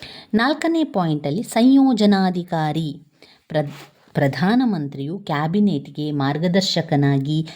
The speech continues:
ಮತ್ತು ಮಂತ್ರಿಗಳ ನಡುವಿನ ಸಂಯೋಜನಾಧಿಕಾರಿಯಾಗಿಯೂ ಕಾರ್ಯನಿರ್ವಹಿಸುವವನಾಗಿರುತ್ತಾನೆ. ಈತ ಮಂತ್ರಿಗಳ ಕಾರ್ಯದಕ್ಷತೆಯನ್ನು ಪರಿಶೀಲಿಸುವ, ಅವರ ಕಾರ್ಯದ ಬಗ್ಗೆ ಮಾರ್ಗದರ್ಶನ ನೀಡುವ,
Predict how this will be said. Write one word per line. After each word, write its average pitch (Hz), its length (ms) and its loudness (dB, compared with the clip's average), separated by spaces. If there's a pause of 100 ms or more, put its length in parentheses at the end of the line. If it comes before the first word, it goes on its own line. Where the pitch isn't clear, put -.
(160)
ಮತ್ತು 170 520 0
ಮಂತ್ರಿಗಳ 196 640 2
ನಡುವಿನ 156 440 2 (100)
ಸಂಯೋಜನಾಧಿಕಾರಿಯಾಗಿಯೂ 151 2250 0
ಕಾರ್ಯನಿರ್ವಹಿಸುವವನಾಗಿರುತ್ತಾನೆ. 143 1800 0 (420)
ಈತ 302 300 0 (220)
ಮಂತ್ರಿಗಳ 175 680 2 (140)
ಕಾರ್ಯದಕ್ಷತೆಯನ್ನು 151 1160 0
ಪರಿಶೀಲಿಸುವ, 143 960 0
ಅವರ 156 260 2
ಕಾರ್ಯದ 185 500 0
ಬಗ್ಗೆ 196 300 0
ಮಾರ್ಗದರ್ಶನ 190 760 0
ನೀಡುವ, 147 420 -2